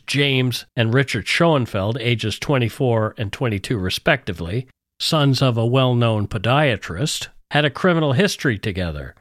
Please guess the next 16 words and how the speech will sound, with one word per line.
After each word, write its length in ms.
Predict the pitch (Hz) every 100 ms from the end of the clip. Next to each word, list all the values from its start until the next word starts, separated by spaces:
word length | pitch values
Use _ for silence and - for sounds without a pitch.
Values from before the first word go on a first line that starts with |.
| _ _ _ -
They 140 | 131
had 340 | 131 127 123 -
previously 640 | 196 262 170 110 - 107
faced 420 | - 117 104 -
legal 340 | 113 175 185
consequences 800 | 139 117 95 - - 104 - 113
for 180 | - 107
motor 320 | 101 120 101
vehicle 460 | 90 135 208 - 113
theft 440 | - 101 117 - _ _ _ -
and 140 | 123
had 180 | 113 127 113
been 160 | 110
sentenced 420 | - 156 120 -
to 80 | -
probation. 800 | - 120 104 151 151 - 85